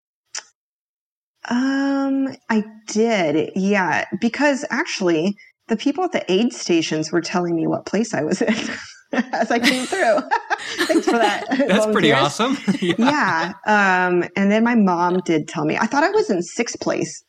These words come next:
Speaker 1: actually. Um, the last I heard, I was in sixth place, and my husband said, "You gotta pick it up." And I was like, "Mm."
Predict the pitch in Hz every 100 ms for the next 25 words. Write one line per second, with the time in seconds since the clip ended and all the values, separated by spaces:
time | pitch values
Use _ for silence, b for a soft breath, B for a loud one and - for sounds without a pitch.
0 | - 160 - 147 87 202 B B B -
1 | 185 180 170 196 202 226 226 269 - -
2 | 202 196 175 175 175 165 - - 190 -
3 | - 151 170 170 170 156 151 147 - -
4 | 180 170 156 160 147 - 269 302 302 302
5 | 330 269 277 185 - 170 170 156 165 196
6 | 185 208 214 214